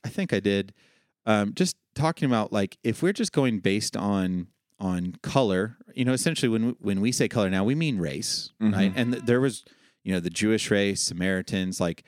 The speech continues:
Speaker 1: these different nations, and, um, and if we were going just based on, on race, Jesus,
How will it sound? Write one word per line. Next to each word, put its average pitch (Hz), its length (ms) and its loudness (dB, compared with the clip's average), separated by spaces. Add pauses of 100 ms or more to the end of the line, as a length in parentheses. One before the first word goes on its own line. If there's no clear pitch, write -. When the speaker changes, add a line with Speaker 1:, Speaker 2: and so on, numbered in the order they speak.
(300)
Speaker 1:
these 95 200 0
different - 340 -2 (220)
nations, 98 640 -2
and, 82 260 -10 (120)
um, 82 420 -4 (720)
and 107 80 0
if 104 60 -2
we 160 100 2
were 175 80 -2
going 117 280 0
just 117 280 -4
based 98 340 -2
on, 90 320 -4 (180)
on 87 180 -6
race, 90 540 -6 (1200)
Jesus, 123 680 0